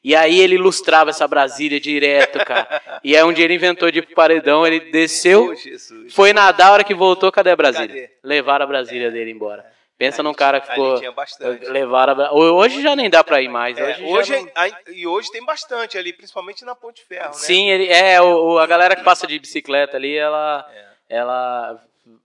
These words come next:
Speaker 1: eh, os caras às vezes levam embora
Speaker 2: É,
Speaker 1: mesmo.
Speaker 2: e tem bastante, esses dias, pouco tempo atrás, levaram também os carros ali. Então, aí eu fui.
Speaker 1: Aí foi ficando.
Speaker 2: Trinta anos já,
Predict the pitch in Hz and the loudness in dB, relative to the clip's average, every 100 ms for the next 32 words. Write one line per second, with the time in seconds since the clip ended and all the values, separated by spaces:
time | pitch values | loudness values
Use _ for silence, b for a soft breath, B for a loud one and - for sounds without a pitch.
0 | 113 113 110 107 107 98 110 - 120 131 | _ -18 -16 -18 -20 -18 -16 -8 -4 -4
1 | 127 139 135 127 131 127 117 117 123 123 | -4 -8 -4 -4 -4 -4 -4 -4 -6 -8
2 | 110 170 _ 156 175 165 151 - 156 165 | -10 -20 _ -14 -12 -12 -12 -14 -12 -12
3 | 196 - 220 202 156 127 _ 135 143 165 | -12 -18 -18 -18 -20 -20 _ -20 -20 -20
4 | 156 175 175 175 _ 165 _ _ _ 156 | -20 -20 -20 _ _ -20 _ _ _ -20
5 | 156 147 - 151 202 214 170 139 131 123 | -16 -16 -14 -14 -14 -12 -12 -12 -14 -20
6 | 123 _ - 113 113 113 107 _ _ _ | -20 _ -8 -8 _ -20 -20 _ _ _
7 | _ 143 - 587 196 339 453 453 _ _ | _ -18 -2 -2 0 -4 -8 _ _ _
8 | 415 285 269 _ 139 - 180 - 202 185 | -6 -6 -12 _ -10 -2 -4 2 4 4
9 | 190 277 311 320 311 269 269 240 196 202 | 0 -10 -6 -4 -2 -2 -4 -4 -6 -6
10 | 220 | -10